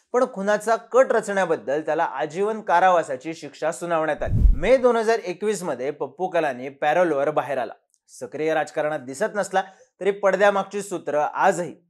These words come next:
त्याच्याच हातात असल्याचं सांगण्यात येतं. दोन हजार चौदा ला राष्ट्रवादीच्या तिकिटावर त्याची पत्नी ज्योती कलानी आमदार झाल्या,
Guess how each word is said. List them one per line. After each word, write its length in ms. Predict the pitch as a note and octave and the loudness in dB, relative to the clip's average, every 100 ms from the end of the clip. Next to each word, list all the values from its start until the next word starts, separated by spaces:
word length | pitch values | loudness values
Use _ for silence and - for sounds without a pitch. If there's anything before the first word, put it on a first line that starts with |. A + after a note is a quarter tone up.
| _ - | _ -6
त्याच्याच 420 | C#3 D3+ G3 G3 | -4 0 0 -2
हातात 380 | - D3+ A3 F#3+ | -6 2 2 4
असल्याचं 400 | E3+ - B2 D#3+ | 0 -4 -8 -8
सांगण्यात 400 | D#3+ D#3+ D#3+ D#3+ | -2 -2 0 -2
येतं. 180 | D#3+ D#3+ - _ _ _ - | -4 -8 -18 _ _ _ -14
दोन 100 | C#3+ | -6
हजार 220 | C#3+ D#3 | -2 -2
चौदा 400 | D#3 D3 D#3+ F#3 | -2 -4 2 4
ला 240 | D3+ C3+ | 4 2
राष्ट्रवादीच्या 600 | C3+ B2 D3 C#3 C#3 D#3+ | 0 -4 -8 -8 -8 -8
तिकिटावर 500 | D3+ D3 D#3 F#3 D#3 - _ - - | -8 -8 -2 2 2 0 _ -16 -10
त्याची 220 | - F#3+ A3+ | -8 -4 -4
पत्नी 480 | E3 G#3 F#3 G3+ | -2 -6 -4 -6
ज्योती 420 | G3+ D3 F3+ F3+ B3 | -6 -4 -4 -4 0
कलानी 360 | A3 D#3 D3 | 0 0 0
आमदार 360 | E3 E3 D#3+ E3 | 0 0 2 2
झाल्या, 240 | E3 D#3 | 0 -2